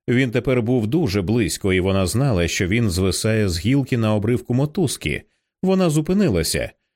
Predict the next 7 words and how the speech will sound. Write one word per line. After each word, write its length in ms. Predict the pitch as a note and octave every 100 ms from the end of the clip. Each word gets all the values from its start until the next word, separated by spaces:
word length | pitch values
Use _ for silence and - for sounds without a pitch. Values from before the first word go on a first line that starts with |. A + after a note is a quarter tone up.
| _ F#2+
бо 180 | A#2
зненацька 500 | A2 A#2+ A2+ C#3 -
на 120 | A#2 G2+
неї 260 | A2 C#3
накотилася 840 | A#2+ G#2+ G2 - D#3 D3+ C3+ C#3+
хвиля 400 | A#2 F#2 G2+ F#2+
спогадів. 760 | E2+ - F#2 D2+ D2+ C#2+ C2+